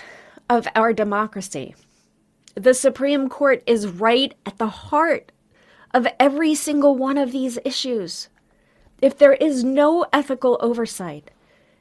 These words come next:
if there is nothing governing them, how can we have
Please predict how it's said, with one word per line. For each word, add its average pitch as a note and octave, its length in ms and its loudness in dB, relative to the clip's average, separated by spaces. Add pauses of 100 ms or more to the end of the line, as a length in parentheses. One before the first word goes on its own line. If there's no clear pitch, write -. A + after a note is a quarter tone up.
(100)
if A#3+ 160 -2
there C4+ 180 4
is B3 240 0
nothing C4+ 800 0 (800)
governing A#3+ 540 2
them, D#3+ 320 -14 (600)
how D#4+ 320 2
can G4+ 260 -2
we B3+ 300 -2
have A3+ 640 -2